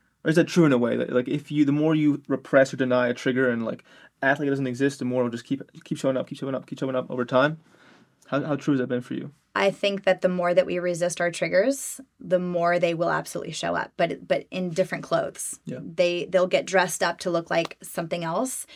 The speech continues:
Speaker 2: um, because we're always gonna have people that create interpretations based on a watered down interpretation they heard from somebody else, and then they're gonna create their interpretation and make up this whole story. And,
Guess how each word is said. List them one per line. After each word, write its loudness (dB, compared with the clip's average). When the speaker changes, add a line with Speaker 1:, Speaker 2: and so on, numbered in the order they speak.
Speaker 2:
um, 0
because 0
we're 4
always 6
gonna -2
have 0
people 4
that -2
create 0
interpretations -4
based 2
on 0
a -4
watered 2
down 2
interpretation 2
they 2
heard 2
from -6
somebody 0
else, 4
and -6
then -6
they're -2
gonna -2
create -2
their 0
interpretation -4
and -6
make 0
up -2
this -4
whole -2
story. 0
And, -4